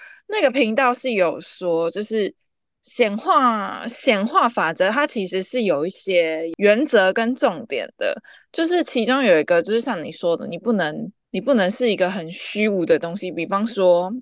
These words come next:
呃，我想要突然中乐透，可能中了一千亿或什么什么之类的。他说，其实你要中乐透，就是你要许这个愿望，或者是你要，你要把这个事情当成显化的一部分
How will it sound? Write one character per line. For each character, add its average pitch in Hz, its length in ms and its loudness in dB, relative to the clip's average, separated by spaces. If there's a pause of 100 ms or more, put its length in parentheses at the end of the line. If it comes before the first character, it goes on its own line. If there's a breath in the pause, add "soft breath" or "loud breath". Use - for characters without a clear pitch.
呃， 175 180 -4
我 170 140 0
想 165 240 -4
要 175 360 0
突 175 140 -6
然 151 200 -4
中 226 200 2
乐 240 140 4
透， 247 380 0
可 202 80 -2
能 196 140 0
中 214 220 2
了 180 200 0
一 220 40 -2
千 190 400 -4
亿 175 160 -4
或 196 160 -2
什 208 140 -8
么 165 80 -12
什 165 80 -14
么 - 100 -10
之 175 220 0
类 - 180 4
的。 - 160 -8 (320 loud breath)
他 359 100 2
说， 381 160 -2
其 226 200 0
实 208 320 0 (220 soft breath)
你 208 180 2
要 277 180 4
中 269 240 2
乐 254 220 4
透， 226 280 0
就 220 120 -4
是 220 420 -4 (120)
你 208 100 -2
要 285 160 2
许 277 260 -2
这 240 160 2
个 196 160 2
愿 190 340 0
望， 196 240 0
或 214 200 -4
者 220 100 -8
是 185 160 -8 (140)
你 165 100 -12
要， 165 340 -2
你 185 100 -8
要 190 120 -2
把 160 160 -2
这 - 120 -6
个 196 100 -2
事 202 300 -4
情 170 180 -6
当 180 160 -4
成 165 180 -14
显 - 180 -14 (100)
化 185 240 0 (260 soft breath)
的 175 120 0
一 170 60 -4
部 220 160 -2
分 196 220 -2